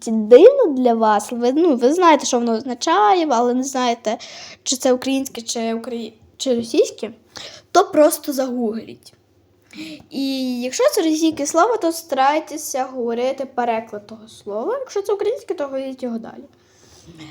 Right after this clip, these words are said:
Далі друга порада. Якщо ви хочете перестати реально, то просто більше говоріть, наприклад, з, з чатом G P T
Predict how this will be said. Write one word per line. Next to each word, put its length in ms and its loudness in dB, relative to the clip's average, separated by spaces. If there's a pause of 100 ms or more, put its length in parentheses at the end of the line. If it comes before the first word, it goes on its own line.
(680)
Далі 360 2
друга 420 -2
порада. 600 -2 (1500)
Якщо 580 2
ви 120 4
хочете 760 2
перестати 680 0
реально, 580 4
то 200 0
просто 1000 0 (1080)
більше 460 2
говоріть, 840 2 (180)
наприклад, 680 -6 (100)
з, 460 -6
з 180 -16
чатом 300 -6
G 120 -12
P 180 -14
T 140 -10